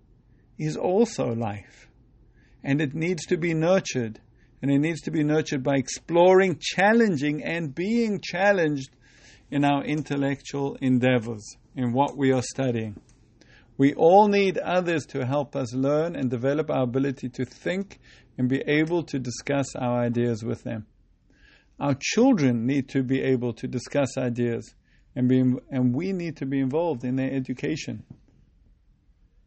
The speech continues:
It's an art to challenge intellectually as, at the same time as being emotionally supportive. Beyond the in-,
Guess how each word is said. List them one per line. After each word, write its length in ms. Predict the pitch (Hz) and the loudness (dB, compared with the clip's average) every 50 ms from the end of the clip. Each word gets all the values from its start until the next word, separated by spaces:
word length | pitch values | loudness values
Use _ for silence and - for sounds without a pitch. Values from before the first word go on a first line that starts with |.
| _ _ _ | _ _ _
It's 200 | - 131 - - | -8 -8 -4 0
an 140 | 147 143 135 | 2 2 2
art 560 | - - - 175 185 185 170 131 - - - 233 - _ _ - | 0 0 2 4 4 6 4 4 2 -2 -12 -20 -20 _ _ -12
to 160 | - 139 127 - | -10 -10 -10 -8
challenge 680 | - - - - 156 175 190 185 180 185 190 185 156 | -10 -12 -6 -4 -2 -2 0 0 0 0 0 -2 -6
intellectually 1300 | 165 - 285 147 135 127 - - 131 127 131 143 147 135 - - - - 151 151 156 160 180 202 208 196 - - _ _ _ _ _ _ _ _ _ _ _ _ _ _ _ _ _ _ _ _ - | -8 -8 -2 -2 -2 -2 -2 -2 -2 0 2 2 0 0 -2 -6 -8 -6 -4 -2 -2 -2 0 -2 -2 -4 -4 -10 _ _ _ _ _ _ _ _ _ _ _ _ _ _ _ _ _ _ _ _ -4
as, 340 | 131 131 127 123 113 117 - - _ _ _ _ _ | -2 0 0 0 0 -2 -10 -16 _ _ _ _ _
at 220 | 135 127 123 - | -4 -4 -4 -2
the 100 | - 127 | -4 -4
same 360 | 123 - - 143 147 151 151 131 | -4 -2 -2 0 0 0 0 0
time 400 | - 139 135 131 127 127 131 131 | 0 0 2 2 2 0 -2 -2
as 160 | 127 113 110 | -4 -4 -2
being 280 | 120 127 127 127 127 | 0 0 2 2 2
emotionally 920 | 127 123 120 123 127 147 170 156 - - 135 127 117 110 113 107 117 123 - _ _ _ _ | 2 2 2 4 2 2 0 -2 -4 -4 -4 -2 -2 -4 -6 -8 -10 -12 -16 _ _ _ _
supportive. 760 | - - - 131 113 - 127 127 120 113 - - 117 110 - _ _ _ _ _ _ _ _ _ _ _ _ _ _ _ _ _ _ _ _ _ _ _ _ _ _ _ _ _ _ _ _ _ _ _ _ _ _ _ _ _ _ _ _ _ _ _ _ | -20 -10 -8 -8 -6 -4 -2 -2 -2 -2 -4 -12 -14 -14 -16 _ _ _ _ _ _ _ _ _ _ _ _ _ _ _ _ _ _ _ _ _ _ _ _ _ _ _ _ _ _ _ _ _ _ _ _ _ _ _ _ _ _ _ _ _ _ _ _
Beyond 420 | 147 151 160 175 196 220 226 202 | 6 6 8 8 8 6 6 6
the 100 | 185 196 | 4 4
in-, 240 | - - 190 170 - | 4 2 -2 -4 -6